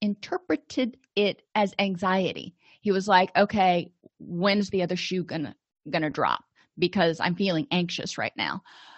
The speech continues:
So we started looking at how many times he felt that happy feeling and something bad didn't immediately happen. So he was able to start unhooking from that physiological response. And instead of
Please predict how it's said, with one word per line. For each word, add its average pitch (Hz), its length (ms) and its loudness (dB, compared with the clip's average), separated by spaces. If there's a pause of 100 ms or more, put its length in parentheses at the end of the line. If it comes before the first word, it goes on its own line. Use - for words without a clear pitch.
(140)
So 277 160 2
we 269 80 4
started 277 380 4
looking 240 460 2
at 196 260 2 (120)
how 240 240 2
many 247 220 6
times 208 420 -4
he 190 160 -10
felt - 460 2
that 180 140 -2
happy 262 340 2
feeling 120 480 -8 (480)
and 185 680 2 (600)
something 220 520 0 (140)
bad 196 400 2 (140)
didn't 190 380 -2 (240)
immediately 175 600 -2
happen. 170 540 -4 (380)
So - 200 2
he 240 140 2
was 226 200 2
able 220 320 2
to 208 120 -8
start 196 320 -2
unhooking 214 680 0
from 196 260 -4
that 170 280 -2
physiological 185 720 2
response. 165 560 -2
And 190 80 -2
instead 175 300 2
of 175 120 0